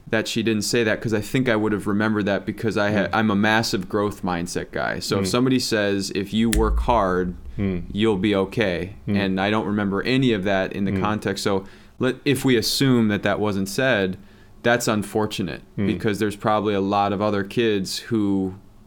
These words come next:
Speaker 1: you know, were kinda left for dead, you know,
Speaker 2: Hmm.
Speaker 1: in the sense of the word, who maybe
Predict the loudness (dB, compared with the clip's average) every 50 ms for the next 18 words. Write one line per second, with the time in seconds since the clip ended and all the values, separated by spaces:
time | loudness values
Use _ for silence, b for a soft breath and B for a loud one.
0 | -6 -4 -2 -2 -2 -2 -2 -2 -4 -4 -2 -2 0 0 0 0 -2 -4 -8 -8
1 | -2 0 0 0 0 -2 -2 -2 0 2 4 4 4 4 2 0 -2 -4 -4 -2
2 | 0 2 2 2 2 2 0 0 0 0 -2 -2 -2 -2 -2 -2 -2 0 0 2
3 | 0 0 -2 -4 B B B B B B B B B B B 2 2 2 4 2
4 | 2 0 -2 -4 -8 -14 -10 -6 -2 0 2 2 2 2 0 0 0 0 0 -2
5 | -4